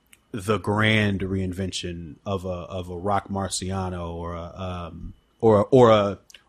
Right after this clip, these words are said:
a gr-, another great example was, um, Sean Price, you know, who was, was Ruck from Helter Skelter and had a whole career and then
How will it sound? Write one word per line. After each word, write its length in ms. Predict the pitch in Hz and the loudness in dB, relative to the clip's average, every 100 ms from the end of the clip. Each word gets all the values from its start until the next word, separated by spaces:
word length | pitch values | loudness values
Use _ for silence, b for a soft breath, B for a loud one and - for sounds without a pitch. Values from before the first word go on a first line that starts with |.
| - | 0
a 100 | 110 | 0
gr-, 180 | - 123 | 2 4
another 260 | 139 135 | 6 6
great 300 | 117 123 113 | 4 4 4
example 460 | 98 120 110 113 104 | 2 2 4 4 4
was, 220 | 107 98 | 2 4
um, 560 | 101 98 92 90 87 - _ _ _ _ _ | 4 2 0 -4 -10 -14 _ _ _ _ _
Sean 320 | - 135 123 | 0 4 6
Price, 560 | 101 127 98 - - - _ _ _ _ _ _ _ _ _ _ | 6 4 2 0 -6 -6 _ _ _ _ _ _ _ _ _ _
you 80 | 107 | -6
know, 120 | 90 | -4
who 100 | 107 | -2
was, 240 | 98 87 90 | -2 -4 -6
was 220 | 92 87 | -8 -2
Ruck 300 | 113 113 - | 0 0 -2
from 180 | 110 95 | -6 0
Helter 300 | 110 - 101 | 0 0 -4
Skelter 580 | - 113 101 - 95 | 2 4 4 0 -4
and 100 | 87 | -4
had 200 | 92 98 | -2 -2
a 60 | 92 | -2
whole 320 | 104 107 98 | 0 2 2
career 480 | - 104 101 98 98 | -2 -2 0 0 0
and 140 | 92 | -4
then 300 | 92 92 90 | -6 -8 -12